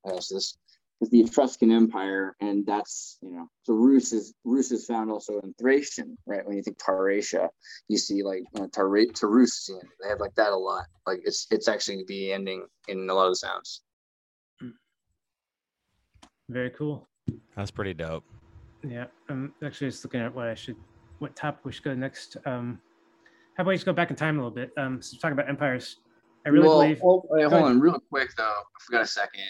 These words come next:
Speaker 1: So you, another thing was we were talking about, like, uh, Jewish history. So
Speaker 2: Yeah.
Speaker 1: Esau, you know, when you're talking about the Arabs, so we're, I was talking about the, this idea of them worshiping a meteor.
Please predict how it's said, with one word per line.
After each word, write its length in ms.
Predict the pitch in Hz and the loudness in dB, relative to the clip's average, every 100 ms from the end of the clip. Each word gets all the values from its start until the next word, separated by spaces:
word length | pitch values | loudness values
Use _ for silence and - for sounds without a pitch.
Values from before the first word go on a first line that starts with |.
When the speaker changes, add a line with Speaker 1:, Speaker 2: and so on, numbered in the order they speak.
| 92 | -10
Speaker 1:
So 140 | - 120 | -2 0
you, 100 | 127 | 2
another 220 | 127 156 | 2 2
thing 240 | 151 135 123 | 0 -2 -2
was 120 | 117 | -4
we 40 | |
were 80 | 117 | -2
talking 240 | 135 131 | 0 0
about, 180 | 120 107 | -2 -6
like, 220 | 104 101 _ - | -8 -14 _ -10
uh, 240 | 107 101 101 | -6 -6 -6
Jewish 260 | 127 120 | -6 -4
history. 400 | 123 - - 90 82 | -6 -8 -10 -12 -10
So 280 | - 110 175 | -8 -4 -4
Speaker 2:
Yeah. 160 | 143 - _ _ - _ | -6 -10 _ _ -20 _
Speaker 1:
Esau, 640 | - - - 123 107 98 95 _ 117 | -8 -2 2 2 2 0 -4 _ -6
you 60 | |
know, 200 | 113 113 | 4 6
when 80 | 110 | 6
you're 80 | 113 | 4
talking 160 | 143 123 | 0 0
about 120 | 120 | 0
the 160 | 117 110 | -2 2
Arabs, 360 | 117 117 110 - | 2 2 -4 -12
so 260 | - 117 | -12 -10
we're, 140 | 113 120 123 | -12 -8 -6
I 40 | |
was 120 | 127 | -6
talking 180 | 131 113 | -10 -12
about 160 | 107 104 | -14 -14
the, 440 | 107 104 101 98 95 98 | -14 -12 -12 -14 -16 _
this 160 | - | -18
idea 240 | 110 113 107 | -14 -12 -14
of 60 | |
them 180 | 104 101 | -16 -6
worshiping 760 | 110 110 113 - 107 104 101 98 _ _ | -2 -2 -4 -16 -18 -18 -20 -20 _ _
a 260 | 107 101 98 | -14 -12 -10
meteor. 520 | 120 139 110 95 87 | -12 -10 -10 -12 -16